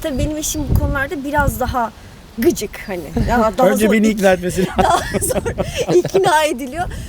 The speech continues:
Speaker 1: Ona dedim ki o gece, "Dışarıda buluşalım, sana bir şey anlatacağım." Tabii o gün kurumsalın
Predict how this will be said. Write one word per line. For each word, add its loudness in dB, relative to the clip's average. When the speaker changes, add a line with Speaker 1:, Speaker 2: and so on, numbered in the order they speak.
Speaker 1:
Ona -2
dedim -2
ki -2
o 4
gece, 2
"Dışarıda 0
buluşalım, -4
sana -4
bir -4
şey 0
anlatacağım." -4
Tabii 0
o 2
gün 2
kurumsalın -4